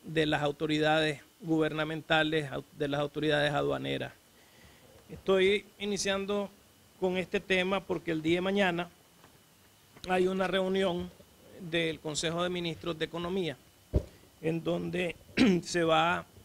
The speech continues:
a revisar qué es lo que está sucediendo en el área centroamericana.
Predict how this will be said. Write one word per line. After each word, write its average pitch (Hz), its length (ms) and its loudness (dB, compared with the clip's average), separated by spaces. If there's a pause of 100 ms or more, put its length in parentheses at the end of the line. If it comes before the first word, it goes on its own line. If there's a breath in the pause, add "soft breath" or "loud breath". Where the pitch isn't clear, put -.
(180)
a 165 100 4
revisar 165 680 0 (460)
qué 160 120 2
es 147 60 2
lo 151 120 -2
que 156 100 -4
está 147 240 0
sucediendo 156 880 0 (160)
en 156 160 -6
el 147 100 -2
área 143 220 -2
centroamericana. 147 800 -4